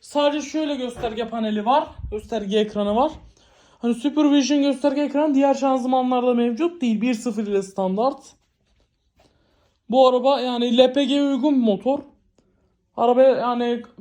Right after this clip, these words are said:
Carvocal'dan bin seksen sekiz liraya navigasyon aldım. Onun da videosu gelecek inşallah. Yani Mart ayı boyunca artık maalesef, yani Mart ayı boyunca Salı ve Cuma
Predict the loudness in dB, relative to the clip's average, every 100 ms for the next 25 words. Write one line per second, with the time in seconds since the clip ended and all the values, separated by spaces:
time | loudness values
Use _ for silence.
0 | -2 0 0 0 -2 0 -2 -4 -10 -10
1 | -8 -10 -8 -8 -8 -8 -8 -4 -4 -4
2 | -4 -6 -6 -8 -6 -6 -6 -10 -14 _
3 | _ _ _ _ _ _ -2 2 2 2
4 | -4 -6 -4 -2 -2 -4 -2 -2 0 0
5 | -2 -2 0 2 4 2 0 -16 -20 _
6 | _ _ 4 6 4 4 2 0 -6 0
7 | 2 2 -2 -2 0 -2 -2 0 0 2
8 | 2 2 -4 -10 -12 -14 -2 0 2 0
9 | 0 -2 -2 -6 -4 -4 -2 0 2 0
10 | 0 -2 0 -2 -2 -10 -20 -20 _ -12
11 | -2 0 0 -2 -2 0 2 2